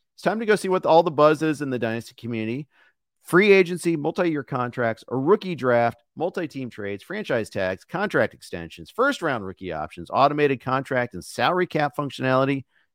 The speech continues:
and much, much more. Think it sounds complicated? It's not. The best thing about Reality Sports Online Fantasy Front Office is that it doesn't take any more time than a standard league. It just requires more strategy. Think you're among the fantasy elite?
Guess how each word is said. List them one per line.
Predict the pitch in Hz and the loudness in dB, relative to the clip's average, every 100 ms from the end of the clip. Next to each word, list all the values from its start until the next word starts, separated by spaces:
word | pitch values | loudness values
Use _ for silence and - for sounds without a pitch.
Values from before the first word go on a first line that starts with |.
| _ | _
and | 80 82 | -16 -10
much, | 101 - | -10 -6
much | 101 - | -8 -6
more. | 82 62 - _ _ _ _ _ _ - | -10 -10 -14 _ _ _ _ _ _ -4
Think | 190 208 | -2 2
it | |
sounds | 208 190 180 | 4 2 4
complicated? | 190 196 175 180 185 190 185 _ _ | 4 4 2 4 6 4 2 _ _
It's | - - | -10 -4
not. | 110 82 60 _ _ _ | -2 -2 -6 _ _ _
The | - | 0
best | 135 170 | 2 2
thing | 175 170 | 0 0
about | 156 147 | 0 0
Reality | 135 135 143 139 | 2 2 2 -2
Sports | - 135 131 | -4 -4 -2
Online | 135 131 131 135 | -4 -2 -2 -2
Fantasy | 127 123 123 127 143 139 | -4 -6 -6 -6 -4 -4
Front | 131 131 117 | -6 -4 -2
Office | 123 135 120 110 - _ | -2 -2 -2 -4 -8 _
is | 127 131 | 0 2
that | 135 120 | 2 0
it | 104 | -2
doesn't | 139 147 143 | -4 -4 -4
take | 147 147 | -4 -4
any | 123 131 | -6 -6
more | 143 139 | -6 -8
time | 131 120 123 120 | -6 -4 -4 -6
than | 107 | -8
a | |
standard | 107 113 123 95 | -8 -8 -6 -6
league. | 69 62 _ _ - | -10 -16 _ _ -12
It | 156 | -2
just | 170 - | -2 -2
requires | 113 127 117 107 | -2 6 6 6
more | 110 104 | 0 -6
strategy. | 92 98 95 82 - - _ _ _ _ _ | -4 -2 -2 -2 -10 -20 _ _ _ _ _
Think | 156 170 | -2 0
you're | 170 | 2
among | 170 170 | 4 2
the | 160 | 0
fantasy | 160 156 160 156 | -4 -4 -4 -4
elite? | 147 151 170 | -2 -2 -4